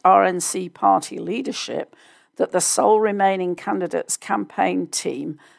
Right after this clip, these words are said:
appears to be openly courting Democrat N G Os like Primary Pivot to encourage hordes of Democrat crossover voters to come vote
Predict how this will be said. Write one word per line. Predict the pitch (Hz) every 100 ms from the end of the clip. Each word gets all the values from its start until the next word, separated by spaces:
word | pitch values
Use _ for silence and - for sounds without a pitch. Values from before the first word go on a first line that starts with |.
| -
appears | 139 - 202 185
to | -
be | 170 -
openly | 180 208 - 110 196
courting | - - 170 - - 170
Democrat | 147 185 196 208 - 185 -
N | 175 180
G | - 185
Os | 190 160 165 185 - - _ _
like | - 170 -
Primary | - 190 190 180 170 147
Pivot | 143 - - 143 - - - - _ _
to | - 185
encourage | 175 170 190 180 -
hordes | - - 214 220 214 180
of | -
Democrat | 202 202 196 - - -
crossover | - 240 - 185 175 170
voters | 147 151 147 - 156 -
to | -
come | - 202 220
vote | 190 160 160 160 -